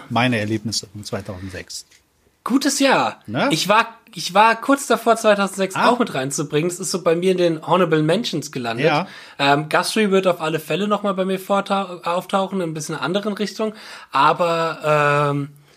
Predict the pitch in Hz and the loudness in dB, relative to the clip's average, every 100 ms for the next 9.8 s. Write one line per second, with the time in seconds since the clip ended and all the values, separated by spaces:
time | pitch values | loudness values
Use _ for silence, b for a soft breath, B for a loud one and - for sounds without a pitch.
0 | b _ 151 147 165 208 202 220 190 185 | b _ 4 4 4 0 0 0 2 2
1 | 190 196 190 220 202 180 165 175 180 - | 2 0 0 0 -2 0 2 2 0 -6
2 | 185 175 165 147 202 277 180 139 123 117 | -6 -6 -8 -4 2 2 2 0 -2 -4
3 | 117 - 131 127 120 123 160 - 135 - | -8 -12 -12 -10 -8 -8 -10 -8 -10 -6
4 | 139 131 - 123 127 120 - 190 - - | -6 -4 -4 -4 -2 -2 -4 -6 -6 -2
5 | - 160 170 156 175 170 170 165 156 151 | 0 2 0 0 2 4 2 2 0 -2
6 | 196 - 156 - 156 165 B B B 202 | -2 -2 -2 -4 -8 -8 B B B 2
7 | 202 208 214 185 175 156 151 165 170 170 | 4 2 0 0 0 -4 -2 4 6 6
8 | 156 165 170 156 151 160 147 185 - 175 | 4 0 -2 -4 -6 -2 -2 -2 -2 -2
9 | 170 160 160 - 156 151 156 160 | -2 -2 -4 -4 -8 -4 -4 -4